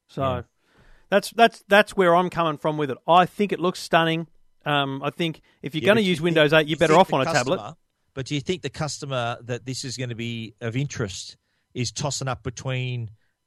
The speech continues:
Speaker 2: a Mac, a Mac or a Windows
Speaker 1: Yeah.
Speaker 2: device? Like, you're, you're, I
Speaker 1: I
Speaker 2: think
Speaker 1: do.
Speaker 2: you're in the Windows ca-, if you're looking at these products seriously,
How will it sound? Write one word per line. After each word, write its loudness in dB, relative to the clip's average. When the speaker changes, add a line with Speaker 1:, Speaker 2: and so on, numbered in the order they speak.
Speaker 2:
a -6
Mac, -6
a -6
Mac -6
or -6
a -4
Windows -4
Speaker 1:
Yeah. 6
Speaker 2:
device? -2
Like, -14
you're, 0
you're, 0
I -2
Speaker 1:
I 0
Speaker 2:
think -4
Speaker 1:
do. 2
Speaker 2:
you're -2
in -12
the -10
Windows -4
ca-, -8
if -10
you're -2
looking -6
at -8
these -4
products -6
seriously, -12